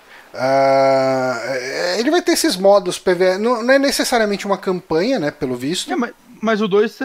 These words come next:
Speaker 2: o um teve já isso
Speaker 1: Teve
Speaker 2: em
Speaker 1: uma outra
Speaker 2: evento.
Speaker 1: coisa, né, de, mas era
Speaker 2: Hum.
Speaker 1: evento. Eu, eu sinto que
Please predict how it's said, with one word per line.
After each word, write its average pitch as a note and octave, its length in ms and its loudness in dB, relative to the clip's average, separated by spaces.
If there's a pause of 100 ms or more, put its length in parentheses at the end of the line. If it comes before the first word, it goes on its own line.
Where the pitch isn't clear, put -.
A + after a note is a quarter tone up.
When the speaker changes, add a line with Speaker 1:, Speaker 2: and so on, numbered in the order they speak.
Speaker 2:
o G3 80 0
um G3+ 180 0
teve G3+ 400 -2
já B2+ 220 -2
isso A2 240 -8
Speaker 1:
Teve G#4+ 180 2
Speaker 2:
em G#4+ 80 2
Speaker 1:
uma G#4 100 4
outra G#4 220 2
Speaker 2:
evento. - 100 -4
Speaker 1:
coisa, G3+ 360 2
né, E3+ 140 0
de, E3 180 -2
mas G3+ 240 -4
era B3 160 2
Speaker 2:
Hum. C4+ 100 2
Speaker 1:
evento. G3 440 -2
Eu, F#3+ 180 0
eu G#3 120 0
sinto B3 380 -4
que B3 540 -2